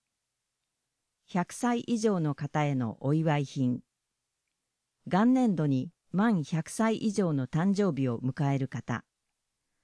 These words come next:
大正九年三月三十一日以前に生まれた方に、誕生月に自宅へお祝い品をお送りします。八十一歳、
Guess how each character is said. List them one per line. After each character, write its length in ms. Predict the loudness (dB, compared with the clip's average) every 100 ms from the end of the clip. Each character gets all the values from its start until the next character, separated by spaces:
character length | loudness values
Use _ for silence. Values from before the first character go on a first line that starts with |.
| _ _ _ _
大 200 | 2 2
正 320 | 2 2 2
九 160 | 0 0
年 300 | 2 2 -2 _
三 260 | -2 0 2
月 260 | 0 -4
三 280 | -4 0 0
十 160 | 0 -2
一 260 | -4 -2
日 300 | -2 -2 -4 -4
以 100 | -2
前 160 | 2
に 180 | 2 0
生 120 | -2
ま 120 | 0 0
れ 100 | -2
た 160 | -4
方 300 | -6 -6 -2
に、 180 | -2 -4 _ _ _ _ _ _ _ _ -2
誕 220 | 2 4
生 180 | 4 4
月 280 | 2 0 0
に 180 | 0 -2 _
自 180 | -14 -2
宅 320 | -2 0 0
へ 220 | 0 0 0
お 120 | 2
祝 220 | 4 2
い 80 | 0
品 320 | 0 0 2
を 180 | 2 2
お 60 | 0
送 180 | 0
り 80 | -4
し 160 | -2 -2
ま 140 | -2
す。 260 | -4 -14 -18 _ _ _ _ _ _ _ _ _ _ _ _ _ _ _ _ -6
八 240 | -2 0
十 200 | 2 2
一 120 | 2
歳、 380 | -2 -2 -2 -2